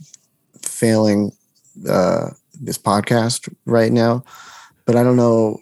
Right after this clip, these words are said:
if, if that's me just fishing. Like, if, if I, if I, like, do I constantly think I'm failing,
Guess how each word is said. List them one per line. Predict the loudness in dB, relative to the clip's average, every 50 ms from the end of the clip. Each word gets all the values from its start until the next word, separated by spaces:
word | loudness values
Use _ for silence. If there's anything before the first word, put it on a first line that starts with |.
| -4 -2
if, | 0 0 0 -4 -8 -12 -14 -18 -20 _ _ _ _ _ _ _ _ _ -6
if | -6 -6 -6 -6 -10 -12 -6 -2
that's | -2 -2 0 0 0
me | 0 0 0
just | -2 -2 -4 -4
fishing. | 0 0 0 0 2 0 0 0 -2 -4 -8 -12 -16 -20 _ -4
Like, | -2 -2 -2 0 -2
if, | -6 -6 -4
if | -6 -6 -4 -2
I, | 0 0 0
if | 0 0 -2 -2 -2
I, | -2 0 0 -2 -2 -6 -16 -20 -20 -20 -20 -20 -20 -20 _ _ _ _ _ _ _ _ _ _ _ _ _ _ _ _ _ _ _ _ _ _ -8
like, | -6 -6 -6 -4 0
do | 2 4 4
I | 4 4 4 2 2 2 0 0 -2 -6 -10 _ _ _ _ _ _ _ _ -6 -2
constantly | -2 0 0 0 -2 -2 0 0 0 0 0 0 0 -2 -4 -6 -8 -10 _ _ _ _ _ _ _ _ _ _ _ _ _ _ _ _ _ _ _ _ _ _ _ _ _
think | -20 -20 -18 _ -4 -2 -2 0 0
I'm | 0 -2 -2
failing, | -4 -2 0 2 2 2 2 2 2 0 -2 -4 -8